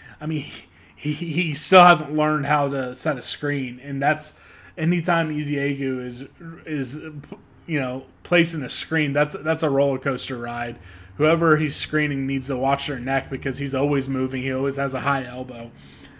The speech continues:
But when he's your second best transfer, uh, in the Bruce Weber era,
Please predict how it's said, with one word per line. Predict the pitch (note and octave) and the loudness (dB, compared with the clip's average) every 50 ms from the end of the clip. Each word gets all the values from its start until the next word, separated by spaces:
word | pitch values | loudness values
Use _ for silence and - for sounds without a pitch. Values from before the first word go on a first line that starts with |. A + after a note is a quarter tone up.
| - - | -8 -2
But | D#3+ D#3 | 0 0
when | D#3+ D#3 D3 | 0 0 0
he's | C#3+ F#3 A3 G3+ A3 | -2 -2 -2 -2 -2
your | A#3+ F#3+ | -4 -4
second | - - - - F3+ F3 E3+ G#3 G3+ D#3+ C3+ B2 | -4 -2 2 2 2 2 0 -2 -6 -6 -4 -2
best | C#3+ D3 D3+ C#3+ - - - | -2 -2 -2 -4 -8 -10 -12
transfer, | - - - C#3+ D3+ D3+ D#3+ E3 E3 - - D3+ C#3 C3 C3 B2 - - - - - - - - - - - | -14 -10 -8 -4 -2 -2 -2 -2 -4 -6 -4 -4 -4 -2 -4 -6 -8 -12 -20 -20 -20 -20 -20 -20 -20 -12 -6
uh, | D3 C#3+ C#3 C3+ - | -4 -2 -2 -2 -2
in | D3 D#3 D3+ | -2 -2 -2
the | C#3+ | -2
Bruce | B2+ B2+ C3+ D3 D3 D3 - | -2 0 0 0 0 0 0
Weber | E3 D3+ C#3+ C3+ B2+ - | 0 2 2 0 -2 -6
era, | - D3+ F3+ G#3 G#3 E3 C3 A#2+ A#2 A2+ | -2 2 2 4 4 2 0 -2 -4 -8